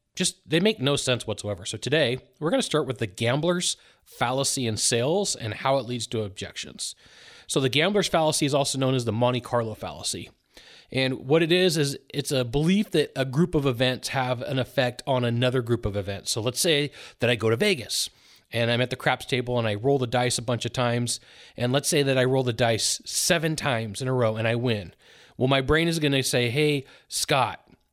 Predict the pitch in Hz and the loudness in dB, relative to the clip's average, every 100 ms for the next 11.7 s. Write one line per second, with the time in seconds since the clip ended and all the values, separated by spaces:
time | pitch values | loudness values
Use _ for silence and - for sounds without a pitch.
0 | _ _ _ _ _ _ - 190 160 131 | _ _ _ _ _ _ 0 2 2 0
1 | 131 151 139 107 107 165 151 165 139 120 | 0 2 2 0 -2 0 4 4 4 2
2 | 147 127 123 127 127 113 135 110 107 113 | 2 2 0 2 2 2 2 0 -2 -2
3 | 123 107 120 110 101 123 135 - - _ | -2 0 2 2 2 2 2 0 -12 _
4 | - - - - 127 127 127 120 120 _ | -20 -20 -20 -4 0 2 2 0 -4 _
5 | _ _ - 156 - 123 139 175 151 117 | _ _ -2 0 -2 -2 2 4 2 0
6 | 104 90 90 - - _ _ _ - 135 | -2 -4 -12 -18 -20 _ _ _ -4 0
7 | 190 240 175 170 156 151 143 143 - 143 | 2 2 4 4 4 4 2 0 0 2
8 | 135 123 127 143 - 139 135 143 135 135 | 2 0 2 0 2 0 2 0 0 0
9 | 120 127 127 120 131 127 - 139 131 123 | 2 2 2 2 2 0 0 0 2 0
10 | 113 151 - 165 165 165 151 147 - 156 | -2 -4 -2 2 2 2 0 -2 0 0
11 | 160 202 185 190 - 202 | 0 -2 0 0 0 -2